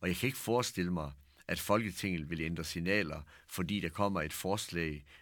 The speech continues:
øh, der kommer fra en borgergruppe, hvis det i forvejen er behandlet og har, øh, enten fået flertal, eller når de bliver genfremsat, så er det selvfølgelig, fordi der er, ikke har været flertal, men hvor de er faldet. Jeg tror ikke, at de vil nyde fremme, fordi de kommer som et borgerforslag.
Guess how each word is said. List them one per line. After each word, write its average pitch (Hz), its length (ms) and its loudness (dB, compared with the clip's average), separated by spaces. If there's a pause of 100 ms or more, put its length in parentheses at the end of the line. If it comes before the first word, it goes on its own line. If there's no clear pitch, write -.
(120)
øh, 78 120 -2
der 78 60 0
kommer 92 340 0
fra 71 240 -4
en 76 140 -4
borgergruppe, 90 680 0 (260)
hvis 90 160 0
det 92 120 2
i 85 40 2
forvejen 92 500 4
er 107 120 6
behandlet 82 640 0 (180)
og 78 120 -2
har, 78 400 2 (260)
øh, 78 340 -2
enten 95 380 -4 (160)
fået 80 360 -2
flertal, 90 600 2
eller 71 340 -6 (180)
når 87 200 -2
de 80 140 -2
bliver 76 240 -2
genfremsat, 82 560 -2
så - 100 -2
er - 20 2
det 87 60 -2
selvfølgelig, 92 240 -4
fordi 92 100 -2
der 76 120 -2
er, 76 180 -2 (300)
ikke 131 180 4
har 104 60 6
været 87 160 6
flertal, 98 440 4
men 82 120 2
hvor 90 180 4
de 82 200 0
er 104 80 8
faldet. 98 440 4 (280)
Jeg 90 140 2
tror 101 380 2
ikke, 107 420 0
at 80 240 -4
de 87 80 -2
vil 78 100 0
nyde 78 220 -2
fremme, 87 460 2
fordi 87 180 -2
de 76 100 -8
kommer 80 260 -2
som 78 160 -8
et 73 100 -8
borgerforslag. 73 760 -4